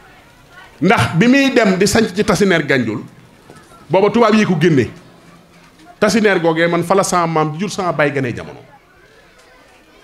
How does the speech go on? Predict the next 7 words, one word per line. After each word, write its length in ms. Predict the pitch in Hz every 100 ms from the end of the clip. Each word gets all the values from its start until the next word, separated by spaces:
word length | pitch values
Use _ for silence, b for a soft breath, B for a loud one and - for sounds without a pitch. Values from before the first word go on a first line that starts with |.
| - 349 - _ _ _ _ _ _ -
Ci 60 | -
ay 140 | 175 180
mille 220 | 175 185
huit 80 | 185
cent 160 | 185 170
quatre-vingt, 540 | 175 170 160 160 156 - - - - - - - - - - - - - - -
quatre-vingt, 480 | 165 156 160 165 160